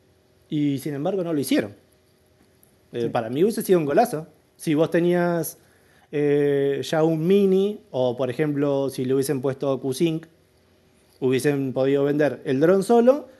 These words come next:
Speaker 1: y ahí sí hubiese sido el más barato del mundo, porque te vendían el dron solo, o sea, carcasa y una batería, y nos vemos. Y si ya tenías un, un
Speaker 2: Yo
Speaker 1: control como el que es compatible con el Mini dos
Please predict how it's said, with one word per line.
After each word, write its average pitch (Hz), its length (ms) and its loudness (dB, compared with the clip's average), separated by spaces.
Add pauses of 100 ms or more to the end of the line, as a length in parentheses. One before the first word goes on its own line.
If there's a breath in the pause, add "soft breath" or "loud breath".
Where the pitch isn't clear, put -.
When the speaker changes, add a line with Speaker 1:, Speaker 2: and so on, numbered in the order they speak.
Speaker 1:
y 135 120 -2
ahí 151 120 4
sí 208 220 -2
hubiese 147 180 0
sido 156 160 2
el 151 80 4
más 147 120 2
barato 151 240 4
del 147 100 2
mundo, 131 280 -4
porque 131 200 -2
te 135 80 0
vendían 151 320 0
el 147 160 0
dron 165 200 2
solo, 240 500 4 (500 soft breath)
o 139 60 -14
sea, 139 120 -4
carcasa 175 420 0
y 160 80 2
una 165 140 2
batería, 202 560 0 (540 soft breath)
y 123 100 -6
nos 120 140 -4
vemos. 160 260 4 (800)
Y 127 200 -4
si 135 340 -6
ya 143 160 -4
tenías 151 400 -2
un, 160 800 -4
un 151 220 -8
Speaker 2:
Yo 147 100 -6
Speaker 1:
control 156 500 4
como 135 220 -4
el 131 140 0
que 143 180 2
es 139 140 -4
compatible 143 440 -2
con 143 160 -2
el 143 60 -6
Mini 156 260 -2
dos 156 300 2